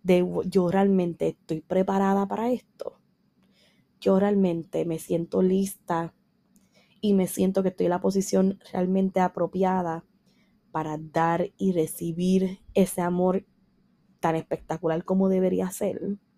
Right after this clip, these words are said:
Así que, por favor, próxima vez que estés como hablando con una persona o que estés conociendo a alguien, realmente siéntate a pensar en eso, en, Yo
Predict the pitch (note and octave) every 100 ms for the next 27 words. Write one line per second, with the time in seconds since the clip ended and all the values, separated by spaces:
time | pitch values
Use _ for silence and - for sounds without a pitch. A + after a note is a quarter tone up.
0 | _ _ _ _ _ _ _ _ _ _
1 | _ F3+ F3 F3+ F#3+ F#3+ F#3 F#3+ F3+ G3+
2 | G3+ G#3 G#3 G3 - - G#3 F#3+ G3 G#3+
3 | C4 A#3+ G3 F#3+ - - F3+ F3 F3 F3
4 | F#3+ F3+ - - G3 F#3+ - F3+ F3+ F3
5 | G3 F#3+ F#3+ - - - F3 F3 F#3 G3
6 | G3 G3+ G#3 G#3 G3 F#3+ F#3 F#3 F3+ F3+
7 | F#3 G#3 G3+ G3 - F3 E3 E3 _ _
8 | _ - E3+ - F#3+ E3+ E3